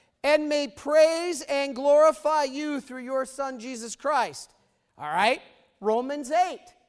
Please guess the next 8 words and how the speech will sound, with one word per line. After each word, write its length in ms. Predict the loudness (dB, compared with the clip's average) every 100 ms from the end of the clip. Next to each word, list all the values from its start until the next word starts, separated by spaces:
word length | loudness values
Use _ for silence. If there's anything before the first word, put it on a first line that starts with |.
| _ _ _
verse 360 | -8 0 0 0
sixteen. 960 | -4 -6 -8 -6 -4 -2 -2 -4 -8 _ _ _ _ -10
"We 180 | 0 6
are 160 | 6
the 120 | 6 0
children 420 | -4 -4 -2 -4
of 120 | 0
God, 440 | 4 4 4 2